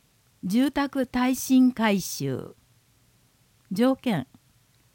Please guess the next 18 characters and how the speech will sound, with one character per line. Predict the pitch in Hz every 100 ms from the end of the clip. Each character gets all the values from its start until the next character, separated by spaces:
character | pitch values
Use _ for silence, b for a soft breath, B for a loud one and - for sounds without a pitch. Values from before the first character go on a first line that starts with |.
| _
昭 | - - 262 277
和 | 262 226
五 | 202 220
十 | 277 277 262
七 | 254 247 240
年 | 226 180 147
一 | - - 254
月 | 262 247
一 | - - 247
日 | 240 233 220 226
以 |
前 | 226 196 170
か | 165
ら | 156 160
所 | 208 185
在 | 185 190
す | - 175
る | 175 175